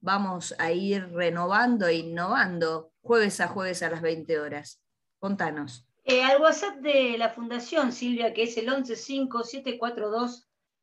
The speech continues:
Speaker 2: eh, cero cinco dos cuatro, y ahí nos
Speaker 1: Repetilo,
Speaker 2: pueden dejar
Speaker 1: repetilo, repetilo, repetilo.
Speaker 2: Lo repito, lo repito, lo repito.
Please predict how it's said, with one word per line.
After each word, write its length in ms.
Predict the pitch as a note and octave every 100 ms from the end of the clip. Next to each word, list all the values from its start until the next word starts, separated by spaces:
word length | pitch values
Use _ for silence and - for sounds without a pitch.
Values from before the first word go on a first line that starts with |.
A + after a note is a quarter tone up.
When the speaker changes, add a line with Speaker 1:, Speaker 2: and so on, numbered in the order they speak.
| _ _
Speaker 2:
eh, 520 | F3+ F#3+ G3+ G3 - -
cero 260 | - B3+
cinco 380 | A#3+ B3+ A#3+ A3
dos 200 | G#3 G3+
cuatro, 500 | - D4 C#4 G#3 G#3+ - _ _
y 100 | B3+
ahí 100 | D#4
nos 120 | F4+
Speaker 1:
Repetilo, 320 | D4 - - F4
Speaker 2:
pueden 180 | E4
dejar 0 |
Speaker 1:
repetilo, 560 | C#4 - D4 B3+ F#3+ F3+
repetilo, 640 | F3 F3+ G#3+ G#3+ E3+ E3
repetilo. 640 | F#3 G3 G#3 G#3 D3+ D#3 - _ _ _
Speaker 2:
Lo 160 | A3 A3+
repito, 420 | A#3+ C4+ C4 G#3+
lo 140 | G#3
repito, 420 | G#3+ A3 A#3+ A#3+
lo 140 | G3+ G3
repito. 500 | G#3 - - F#3+